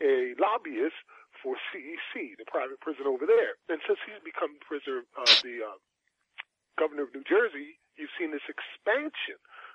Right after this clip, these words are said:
using even eminent domain laws in order to create these halfway houses across New Jersey for, uh, kids. And New Jersey, uh, I believe, let me see if I can find New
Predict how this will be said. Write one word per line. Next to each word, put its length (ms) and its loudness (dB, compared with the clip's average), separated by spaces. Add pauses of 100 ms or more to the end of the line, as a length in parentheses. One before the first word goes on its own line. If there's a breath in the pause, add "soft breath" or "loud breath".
using 480 -6
even 240 0
eminent 360 4 (200)
domain 480 2
laws 360 0 (420 loud breath)
in 80 -4
order 180 4
to 100 0
create 380 -2
these 160 -8
halfway 400 0
houses 400 -4
across 300 -4 (100)
New 100 -14
Jersey 420 -2 (320)
for, 280 -4
uh, 280 -6 (260)
kids. 300 -2 (520 loud breath)
And 360 0
New 160 -6
Jersey, 680 2
uh, 320 0 (160)
I 80 -6
believe, 320 -4 (160)
let 80 -18
me 160 -18
see 40 -10
if 80 -6
I 80 2
can 100 -6
find 320 -2
New 100 -8